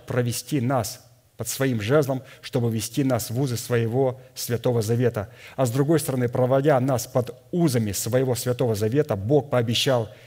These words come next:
выделить из нашей среды мятежников и непокорных Ему, чтобы вести их, вывести их из земли пребывания их, но не допустить их к вхождению в землю Израилеву.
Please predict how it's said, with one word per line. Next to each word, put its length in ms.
выделить 580
из 160
нашей 240
среды 320
мятежников 640
и 40
непокорных 600
Ему, 260
чтобы 360
вести 320
их, 400
вывести 380
их 120
из 120
земли 240
пребывания 560
их, 380
но 120
не 80
допустить 440
их 220
к 60
вхождению 760
в 80
землю 460
Израилеву. 560